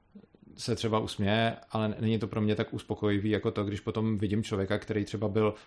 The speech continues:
v nějaký fakt těžký životní situaci a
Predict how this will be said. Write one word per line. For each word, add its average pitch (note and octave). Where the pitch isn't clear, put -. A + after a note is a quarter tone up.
v -
nějaký A2+
fakt A#2+
těžký A2+
životní G#2+
situaci G#2+
a G#2+